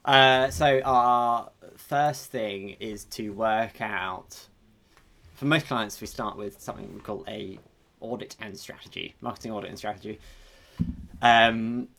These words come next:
and this works, lays out everything that they're currently doing, um, and looks for opportunities.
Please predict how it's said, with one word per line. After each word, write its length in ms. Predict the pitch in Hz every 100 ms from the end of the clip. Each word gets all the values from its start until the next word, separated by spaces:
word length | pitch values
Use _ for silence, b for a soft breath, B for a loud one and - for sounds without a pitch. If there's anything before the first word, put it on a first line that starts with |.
| -
and 240 | 120 113
this 240 | 123 156 -
works, 640 | 127 127 127 - - - - -
lays 240 | 139 160
out 220 | 135 120
everything 440 | 120 143 139 135 120
that 100 | 107
they're 120 | 107
currently 300 | 107 98 90
doing, 460 | 107 120 131 131 123 - _ -
um, 720 | 110 107 107 104 104 107 104 _ 117
and 120 | 107
looks 160 | 107
for 100 | -
opportunities. 600 | 107 - 101 - - -